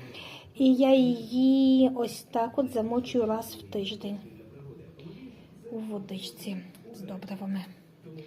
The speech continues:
На цьому ніби все. А ще, е, нагадалась, я, е, отримала була на початку, ні, десь в середині осені, е, дві рослини з Еквадора, дві міні-рослини.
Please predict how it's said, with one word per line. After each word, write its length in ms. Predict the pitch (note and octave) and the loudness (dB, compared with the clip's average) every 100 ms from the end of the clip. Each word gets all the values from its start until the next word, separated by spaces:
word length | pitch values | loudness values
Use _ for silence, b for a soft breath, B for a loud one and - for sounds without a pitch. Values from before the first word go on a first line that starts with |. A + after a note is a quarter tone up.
| D3+ B - | -18 B -8
На 140 | A#3 A3+ | -6 -4
цьому 400 | - D#4 E4 C4+ | 0 4 6 6
ніби 240 | B3 B3+ | 2 0
все. 260 | C4 - - | -2 -6 -4
А 120 | - | -2
ще, 300 | B3+ - A3+ G3+ - B B B - | -2 0 -2 -2 -10 B B B -8
е, 300 | A#3+ A3+ A3 | -2 0 0
нагадалась, 640 | A#3 C4 C4 A3 A3 G#3 - | 2 2 2 0 0 -2 -6
я, 460 | G#3+ A#3+ D4 E4+ D#4+ D4 B3+ | -4 2 2 4 0 0 -4
е, 460 | A#3 A3+ A3+ G#3+ G#3+ G#3 A3 - - | -4 -2 0 0 -2 -6 -10 -12 -4
отримала 600 | B3+ - C#4+ D#4+ C#4+ A#3+ | -4 2 4 6 6 4
була 540 | G#3+ A3+ G#3+ A3 A#3+ D4 D#4 D4 C4 A3+ A3 A3 A3 A3 A3 A3+ | -2 -2 -4 0 2 6 6 4 -2 -4 -2 -2 -2 -2 -2 0
на 160 | C4+ - - | 0 -2 -6
початку, 800 | A3+ - B3 A#3+ B3 - G#3+ G3 | -6 -4 -6 -6 -8 -10 -6 0
ні, 180 | B3 G#3+ - | 2 2 -2
десь 120 | B3 A#3 | -4 -2
в 40 | |
середині 380 | B3+ A3+ A3 F#3 | -2 -2 -2 -4
осені, 580 | A#3 D4 - C#4 C4 C4+ B B B B B | -4 -4 2 4 4 2 B B B B B
е, 260 | A#3+ A3 A3 | -6 -2 -2
дві 260 | G#3+ A#3 C#4 | 0 2 2
рослини 960 | A#3+ - A3+ G#3 G#3 A3 C#4+ E4+ D4+ | 0 -4 -2 0 0 2 2 4 2
з 100 | B3 | 0
Еквадора, 580 | A3 - G3 G3+ G#3+ C4+ | -2 -4 0 0 2 2
дві 240 | B3+ A#3 | 2 2
міні-рослини. 840 | G#3+ G3+ G3+ A#3 - C#4+ D4+ E4+ | 2 2 0 -4 0 4 6 6